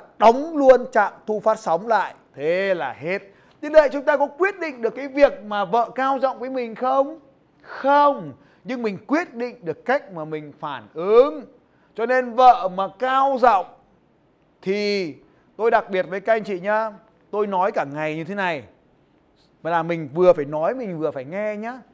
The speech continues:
Xong về cái đầu nó ong hết cả đầu vì cái tiếng âm thanh nó trội vào đầu mình. Các anh chị nghe là có một âm thanh thôi, còn tôi phải nghe cả của tôi nữa. Tôi tự nói, tôi tự nghe này là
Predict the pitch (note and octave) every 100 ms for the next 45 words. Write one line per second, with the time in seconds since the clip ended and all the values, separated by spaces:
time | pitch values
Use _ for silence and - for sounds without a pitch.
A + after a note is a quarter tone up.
0 | _ _ _ G3+ G3+ E3+ F#3+ G3+ F3 D3+
1 | C#3 E3+ - A#3 C4 B3 F#4+ - D3+ D3+
2 | D3 C#3+ C3+ C#3+ B2+ E3 E3+ F3+ A#3 G3+
3 | F#3+ F#3+ F3 - G#3+ C#3+ D#3 C#3+ C3 C3
4 | A#2+ G#3 G3+ F3+ F#3 F#3+ E3 F3+ F3+ -
5 | F#3+ F3+ F3+ F3+ F3+ - _ C#3 C3+ G3
6 | F3 B2+ F3+ F3+ B2+ A2 D#3+ E3+ E3 F3
7 | G3+ _ _ _ _ A3 A3 A#3+ F3+ E3+
8 | F3+ D4 G3+ G3 G3 E3 F3+ F3 C#3 A#2+
9 | A#2